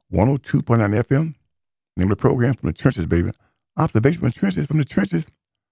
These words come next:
Again, it all starts in the mind, people. It all starts there.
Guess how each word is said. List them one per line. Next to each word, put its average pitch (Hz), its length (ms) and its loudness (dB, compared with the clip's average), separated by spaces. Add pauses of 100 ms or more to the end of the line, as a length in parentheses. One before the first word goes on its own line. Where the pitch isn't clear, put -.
(460)
Again, 131 460 2 (720)
it 101 60 4
all 120 180 6
starts 135 300 2
in 139 40 2
the 143 60 2
mind, 107 340 2
people. 90 320 -4 (320)
It 101 60 0
all 98 140 4
starts 104 320 0
there. 87 260 -2